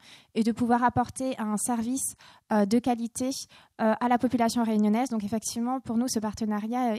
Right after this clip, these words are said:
est essentiel. Euh, donc nous, ce qu'on, ce qu'on a décidé de faire au sein de la Direction régionale des finances publiques,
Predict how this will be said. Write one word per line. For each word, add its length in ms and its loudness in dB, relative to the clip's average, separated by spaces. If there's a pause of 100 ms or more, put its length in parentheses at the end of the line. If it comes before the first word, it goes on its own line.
est 120 -6
essentiel. 540 -4 (640)
Euh, 800 2
donc 220 -4
nous, 180 -4
ce 80 -4
qu'on, 380 -2
ce 100 -4
qu'on 100 -2
a 80 2
décidé 320 -4
de 80 -8
faire 180 -4
au 60 -2
sein 220 -2
de 100 2
la 200 2
Direction 360 -2
régionale 380 -2
des 80 -4
finances 260 -4
publiques, 340 -6